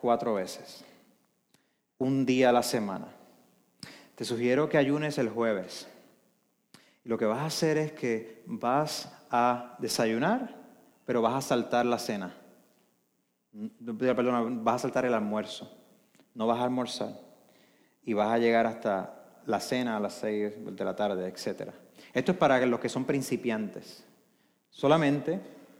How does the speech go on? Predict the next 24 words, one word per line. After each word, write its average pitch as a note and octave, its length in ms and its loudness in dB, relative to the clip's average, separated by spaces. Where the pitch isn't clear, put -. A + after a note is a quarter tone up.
salta C#3 420 2
el C#3 60 6
almuerzo. A#2+ 560 0
Ahora, - 720 0
no B2 180 -2
es D3+ 80 2
para F#3 220 4
que F3+ 80 0
salte D3 260 2
el D#3 60 0
almuerzo, D3 580 -2
para A#2+ 200 0
que G#2+ 40 -4
te A#2 120 -2
quedes A#2 260 0
babeándote A#2 640 0
de G#2+ 120 2
la G#2 120 0
persona A2+ 320 -4
que G#2+ 100 -2
tiene A2+ 160 -6
allá A2 160 -4
al A2 80 -2
lado, A2+ 240 -4